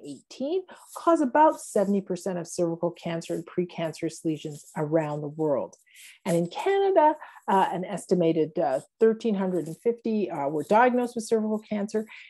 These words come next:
And, you know, the way I like to phrase this is e-, every year, about once a day,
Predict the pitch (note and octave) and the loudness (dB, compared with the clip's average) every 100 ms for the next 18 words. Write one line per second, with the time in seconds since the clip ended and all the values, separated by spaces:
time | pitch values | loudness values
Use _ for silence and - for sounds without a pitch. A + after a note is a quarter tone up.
0 | - C4+ C4+ C4+ C#4 C4 B3 B3 B3+ A#3 | -2 2 2 0 2 4 6 6 8 8
1 | B3 B3+ B3+ A3+ A#3 A3+ A3+ A3+ G#3+ - | 6 4 2 0 0 0 -2 -4 -6 -8
2 | B3 B3+ - - C4+ D4 D4 C4 C4 A#3+ | -8 -8 -8 -2 0 2 2 4 6 6
3 | E3+ G#3+ G#3 F3 F#3+ G3 B3 - C4 A3 | 4 2 0 0 -2 0 0 -2 0 2
4 | G#3+ C3 A#2 | 2 0 -4